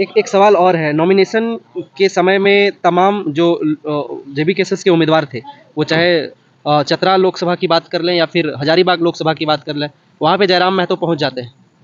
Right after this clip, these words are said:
लेकिन देवेंद्र नाथ महतो का जब, जिस दिन nomination होता है, जिस दिन arresting होता है, उस दिन भी जयराम महतो यहाँ नहीं आते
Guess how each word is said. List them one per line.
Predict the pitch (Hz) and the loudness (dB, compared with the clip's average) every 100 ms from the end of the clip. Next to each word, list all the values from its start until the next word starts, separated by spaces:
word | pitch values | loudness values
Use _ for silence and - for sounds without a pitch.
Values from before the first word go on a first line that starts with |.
| _ _ 156 | _ _ -2
लेकिन | 170 196 180 | 2 2 2
देवेंद्र | 147 180 208 | 4 2 2
नाथ | 208 214 185 | 2 0 0
महतो | 180 180 233 | -2 2 2
का | 220 214 | 2 0
जब, | 190 139 | -2 -2
जिस | 185 | 0
दिन | 208 | 2
nomination | 185 185 196 185 208 | 2 2 2 2 0
होता | 190 | 2
है, | 190 | 0
जिस | 175 180 | 0 0
दिन | 196 | 0
arresting | 156 185 233 220 | 2 0 0 -2
होता | - 190 | 0 2
है, | |
उस | 190 165 | 2 2
दिन | 202 196 | 0 0
भी | 220 214 _ _ - | -2 -4 _ _ -8
जयराम | 120 170 208 226 | 0 2 2 2
महतो | 202 214 | 0 0
यहाँ | 190 | 0
नहीं | 185 170 | 0 -2
आते | 127 123 | -4 -8